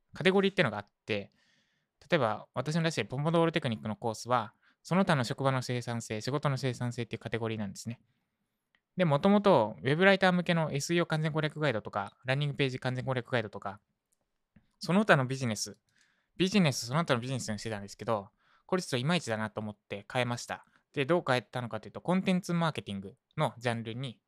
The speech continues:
変更してもらいました。これは手では変更できないんで、わざわざ問い合わせして、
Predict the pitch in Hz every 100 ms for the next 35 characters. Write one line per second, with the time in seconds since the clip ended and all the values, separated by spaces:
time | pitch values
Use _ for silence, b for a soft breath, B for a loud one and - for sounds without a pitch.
0 | _ _ _ _ _ 131 117 123 - 120
1 | 117 113 113 113 - - - _ _ _
2 | _ - 147 143 139 - _ - 180 127
3 | 110 127 127 131 120 104 107 127 139 113
4 | 107 131 127 127 127 123 - 156